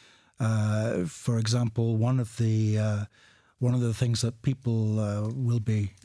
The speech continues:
required to do as part of, uh, their exploration is to test, uh, their, uh, equipment that they propose to use, and then we'll, we'll learn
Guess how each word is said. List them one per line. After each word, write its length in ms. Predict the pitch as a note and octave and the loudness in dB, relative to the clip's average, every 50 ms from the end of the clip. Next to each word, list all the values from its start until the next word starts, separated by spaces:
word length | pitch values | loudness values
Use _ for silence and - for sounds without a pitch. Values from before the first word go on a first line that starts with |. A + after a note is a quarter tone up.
| - _ _ _ - | -20 _ _ _ -4
required 540 | B2 A2 F#2+ - - D3+ D3+ D#3+ D#3 C3+ - | -2 -2 -2 0 0 0 0 0 0 -2 -2
to 80 | C3+ | -2
do 320 | A#2 - D3 E3+ F3+ E3+ C#3+ | 0 0 0 2 2 2 0
as 100 | A#2 - | -2 -2
part 240 | - - C3+ C#3 | -2 -2 -2 0
of, 260 | C3+ A#2+ A2+ - - - | 0 -2 -4 -6 -4 -2
uh, 240 | A#2+ A2+ A2+ A2 | 0 0 0 0
their 300 | A2 A2 A#2 A2+ A2 - - G3 | 0 0 0 -2 -2 -4 -6 -6
exploration 800 | E3+ C#3 - - - - A#2 A2 B2 C3+ C#3+ - - - D3 C3 | -8 -6 -6 -6 -6 -2 -2 0 0 0 0 0 0 0 2 2
is 180 | A#2+ A#2 - - | 2 0 -2 -2
to 140 | - A#2 | -4 -4
test, 420 | - - - D3+ - - - - - _ _ _ _ - - - _ _ _ _ _ - | -2 0 0 0 0 -2 -4 -8 -10 _ _ _ _ -20 -20 -20 _ _ _ _ _ -4
uh, 480 | D3 A2+ A2 A2 A2 A2 A#2 - - - - - | -2 0 2 2 2 0 0 -2 -4 -8 -8 -4
their, 560 | G#3+ C#3 A#2+ A#2 A2+ A2 G#2+ G#2 G#2 G#2 A2 | -2 0 2 2 2 2 0 0 -2 -2 -2
uh, 220 | A2 G#2 G2+ A2+ - - - - | -2 -4 -4 -6 -8 -8 -8 -10
equipment 540 | - - - G3+ - A3 B3+ C#4+ - - - | -6 -2 -2 0 0 0 -2 -2 -2 -4 -4
that 160 | - - - - | -4 -4 -2 -2
they 140 | B2+ B2 | -2 -2
propose 460 | B2+ - - C3 - - D3 D3 C3+ - | -2 -4 -8 -8 -2 0 0 0 0 0
to 100 | - C3+ | 0 0
use, 400 | B2+ C3+ E3+ G#3+ C4 C4+ G3 - | 2 2 2 2 0 0 0 0
and 160 | A#2+ A#2 B2 | 0 0 2
then 200 | B2+ C#3 C#3+ C#3+ | 2 2 0 2
we'll, 320 | C#3 C#3+ C#3 C3+ C3+ C3+ C#3+ | 2 2 2 2 0 0 0
we'll 200 | F3 B2+ A#2+ B2 | 0 0 0 2
learn 520 | B2 B2 C#3 D3 D3+ D3+ D3 C#3+ C#3 B2 | 2 2 2 2 2 2 2 2 0 -2